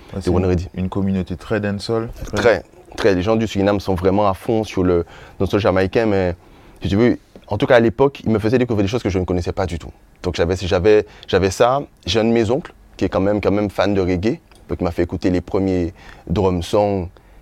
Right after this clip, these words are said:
Speaker 1: et cetera. Tu vois, donc j'avais, j'avais, j'avais une sorte d'influence qui était assez, assez diverse, assez variée, mais sans pour autant avoir un,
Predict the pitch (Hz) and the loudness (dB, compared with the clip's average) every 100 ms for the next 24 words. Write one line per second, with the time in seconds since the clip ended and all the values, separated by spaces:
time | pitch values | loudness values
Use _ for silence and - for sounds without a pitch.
0 | - - - 101 - 92 104 120 - 101 | -14 -12 -6 -6 -2 0 0 -2 0 2
1 | 92 - - - 92 107 107 - - - | 0 -4 -10 0 4 6 6 4 -6 -20
2 | - - 98 123 127 - _ 101 107 131 | -18 -2 2 2 0 -8 _ 0 2 4
3 | 143 139 147 127 135 - 135 143 143 120 | 2 2 0 2 -2 0 2 2 0 0
4 | 117 113 117 127 123 123 123 131 - - | 2 2 2 0 4 4 2 -2 -10 -20
5 | - - - - - 101 - 127 117 110 | -20 -20 -20 -20 -6 -4 0 0 2 2
6 | 131 123 139 147 143 117 123 120 113 127 | 2 4 4 4 0 0 2 2 2 4
7 | 139 147 110 110 127 127 120 117 113 110 | 4 4 2 0 -4 -2 0 2 0 2
8 | 110 107 101 101 98 | 0 0 0 -2 -4